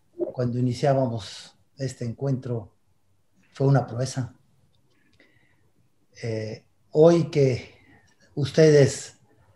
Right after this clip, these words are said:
la relatan con algunos detalles que seguramente muchísima gente no conocíamos, ah, enriquecen nuestra historia.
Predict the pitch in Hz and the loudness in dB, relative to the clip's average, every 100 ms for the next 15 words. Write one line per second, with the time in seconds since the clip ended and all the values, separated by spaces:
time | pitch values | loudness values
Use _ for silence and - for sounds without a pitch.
0 | _ _ 131 131 139 160 160 151 131 98 | _ _ 2 6 10 10 10 6 6 2
1 | - _ _ _ _ _ _ _ _ 123 | -8 _ _ _ _ _ _ _ _ -2
2 | 123 139 147 127 123 139 143 147 143 131 | 0 2 2 2 0 4 4 4 2 2
3 | 117 - - _ _ 131 - 165 190 190 | 0 -10 -20 _ _ -4 0 2 4 2
4 | 190 190 151 156 151 214 - 127 120 - | 2 0 2 0 0 -2 -2 -4 -6 -6
5 | 151 139 131 139 135 127 117 - _ _ | -4 -4 -6 -4 -4 -4 -8 -16 _ _
6 | - - _ _ _ - 139 190 180 123 | -20 -20 _ _ _ 4 10 12 10 4
7 | - 151 113 - - _ - - - _ | 2 -2 -2 -10 -16 _ -20 -20 -20 _
8 | _ _ _ _ - - 104 113 - 139 | _ _ _ _ -14 -8 -8 -8 2 4
9 | 120 123 160 147 - 110 104 95 _ _ | 4 2 4 4 2 -4 -6 -12 _ _
10 | _ _ 131 120 - 113 - - - - | _ _ -4 -2 -2 -6 -8 -10 -10 -12
11 | - | -18